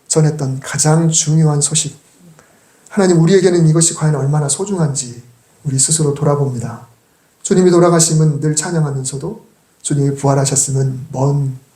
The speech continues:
먼 곳에 있는 것처럼 그리고 부활절에만 해야 하는 것처럼 우리가 그렇게 살아가고 있지는 않습니까? 부활하심을 통하여서 우리에게 시범을 보여주셨는데, 여러 가지 시범을 통해 우리에게 확신을 갖고 당당하라고 하시는데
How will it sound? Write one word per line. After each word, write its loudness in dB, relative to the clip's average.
먼 2
곳에 0
있는 -2
것처럼 -4
그리고 -6
부활절에만 0
해야 -2
하는 -2
것처럼 -8
우리가 -6
그렇게 -4
살아가고 0
있지는 -2
않습니까? -6
부활하심을 2
통하여서 -2
우리에게 -4
시범을 -2
보여주셨는데, -6
여러 2
가지 2
시범을 0
통해 2
우리에게 4
확신을 2
갖고 0
당당하라고 0
하시는데 -10